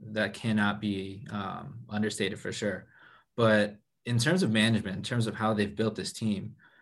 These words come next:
there, there's just been some weird flux between, um, really smart decisions, like w-, when they, when they ended up,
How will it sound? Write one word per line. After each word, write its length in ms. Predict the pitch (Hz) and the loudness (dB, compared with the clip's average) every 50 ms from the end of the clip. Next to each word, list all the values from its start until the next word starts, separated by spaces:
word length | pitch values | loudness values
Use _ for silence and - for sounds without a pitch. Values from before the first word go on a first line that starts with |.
| _ _ _ _ _ - | _ _ _ _ _ 4
there, 260 | 160 160 131 104 - | 6 6 6 4 4
there's 200 | 127 131 135 123 | 2 0 0 0
just 180 | 131 120 - | 0 -2 -4
been 160 | - 127 117 110 | 0 0 2 2
some 300 | 104 - 113 110 104 113 | 2 2 0 0 0 2
weird 540 | 135 147 165 175 180 185 180 175 175 - - - _ - | 2 2 4 4 4 2 0 -2 -4 -6 -10 -16 _ -20
flux 500 | - - - 135 131 127 120 120 - - | -10 -2 2 4 4 4 2 0 -4 -4
between, 800 | - 113 113 - - 120 113 113 110 107 107 104 104 101 104 - - _ _ _ _ _ _ _ _ _ - | -4 -4 -4 -2 -2 0 2 2 4 4 2 2 2 0 -2 -6 -12 _ _ _ _ _ _ _ _ _ -2
um, 360 | 113 110 107 107 104 98 98 | 2 2 4 4 2 0 0
really 240 | 101 120 139 151 151 | 4 6 6 8 6
smart 280 | - - 147 139 143 123 | 6 6 6 6 6 6
decisions, 720 | 117 110 - 131 123 120 123 120 120 120 120 120 - - | 4 2 4 4 4 6 6 6 6 6 6 4 2 2
like 200 | 104 104 107 101 | 2 2 2 2
w-, 180 | 110 110 95 | 2 0 2
when 160 | 107 110 110 110 | 2 2 4 4
they, 300 | 110 107 107 107 107 85 | 4 6 6 4 4 2
when 180 | 92 110 107 | 0 0 2
they 240 | 104 104 104 104 107 | 4 4 4 4 2
ended 240 | 107 110 113 113 107 | 2 2 2 2 2
up, 160 | 110 107 107 | 2 2 0